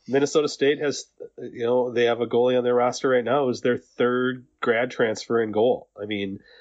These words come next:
uh, only, you know, Connor LeCouvier ended up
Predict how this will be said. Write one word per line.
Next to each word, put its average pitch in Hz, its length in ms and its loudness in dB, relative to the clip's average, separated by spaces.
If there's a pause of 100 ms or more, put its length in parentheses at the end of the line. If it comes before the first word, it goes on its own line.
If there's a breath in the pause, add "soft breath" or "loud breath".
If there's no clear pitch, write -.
(600 soft breath)
uh, 101 360 0
only, 135 240 2 (340)
you 117 100 -10
know, 110 360 -2 (180)
Connor 147 240 2
LeCouvier 135 600 2
ended 117 160 0
up - 160 -4